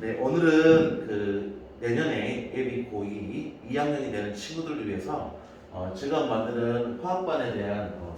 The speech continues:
소개를 좀 하려고 왔습니다. 네.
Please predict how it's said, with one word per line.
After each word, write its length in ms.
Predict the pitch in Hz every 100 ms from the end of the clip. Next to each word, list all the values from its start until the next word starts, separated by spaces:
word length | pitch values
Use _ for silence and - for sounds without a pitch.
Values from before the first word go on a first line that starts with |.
| -
소개를 280 | 135 127 113
좀 380 | 101 117 127 -
하려고 300 | 147 147 120
왔습니다. 600 | 95 92 - 95 95 92 87 - - - - - - 80
네. 460 | 82 85 151 -